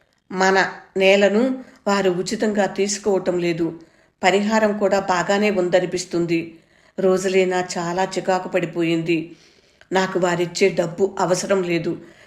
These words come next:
నా బాధ వారికేం తెలుసు? నా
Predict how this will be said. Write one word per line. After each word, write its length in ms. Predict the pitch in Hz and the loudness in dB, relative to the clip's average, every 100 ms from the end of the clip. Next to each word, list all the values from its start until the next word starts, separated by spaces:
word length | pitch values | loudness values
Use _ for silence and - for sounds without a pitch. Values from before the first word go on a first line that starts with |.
| _ | _
నా 140 | 196 190 | 0 0
బాధ 320 | 185 170 190 | 0 -2 0
వారికేం 500 | 220 190 226 269 269 | 2 0 0 0 0
తెలుసు? 540 | 262 202 - 196 160 - _ _ _ _ _ _ _ | 0 -2 -2 -4 -6 -12 _ _ _ _ _ _ _
నా 200 | 185 180 | -4 -4